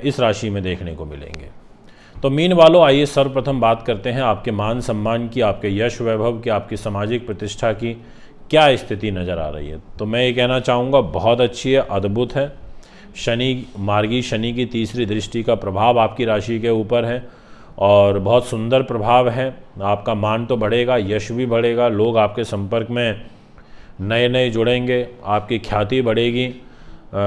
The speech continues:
ये मैं आपसे कहना चाहता हूँ। तो ग्रह स्थिति तो बहुत अच्छी है, इसमें कोई दो मत नहीं है। In fact, भाग्य और संतान सुख, अ, के दृष्टिकोण से भी गोचरीय प्रभाव बहुत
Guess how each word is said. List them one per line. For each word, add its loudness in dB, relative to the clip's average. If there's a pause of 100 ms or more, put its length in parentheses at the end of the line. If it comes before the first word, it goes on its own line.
(420)
ये 0
मैं 0
आपसे 0
कहना -2
चाहता 0
हूँ। -4
तो -2 (200)
ग्रह 4
स्थिति -4
तो 0
बहुत 0
अच्छी -4
है, -2
इसमें -6 (560)
कोई 2
दो 0
मत -4
नहीं -4
है। -4
In -10
fact, 4 (320)
भाग्य 0
और 2
संतान -2
सुख, -6
अ, -6 (1120)
के 4
दृष्टिकोण 0
से 2
भी 2
गोचरीय 2
प्रभाव 2
बहुत 0